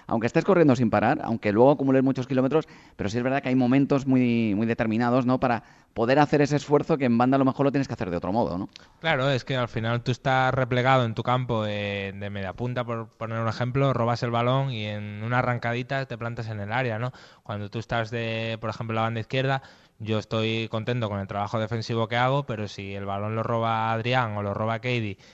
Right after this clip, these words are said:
Speaker 2: y da un pase hacia adelante, a mí me cuesta mucho llegar a, a esa jugada, ¿no? O esa jugada tiene una pausa, o yo no tengo ese pico de velocidad para llegar desde,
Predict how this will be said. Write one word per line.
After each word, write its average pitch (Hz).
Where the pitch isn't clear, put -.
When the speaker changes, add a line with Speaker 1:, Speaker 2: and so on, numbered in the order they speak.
Speaker 2:
y 101
da 110
un 113
pase 123
hacia 120
adelante, 127
a 107
mí 107
me 120
cuesta 123
mucho 113
llegar 104
a, 104
a 107
esa 101
jugada, 117
¿no? 123
O 110
esa 120
jugada 120
tiene 120
una 113
pausa, 127
o 101
yo 104
no 117
tengo 117
ese 107
pico 107
de 110
velocidad 107
para 117
llegar 107
desde, 98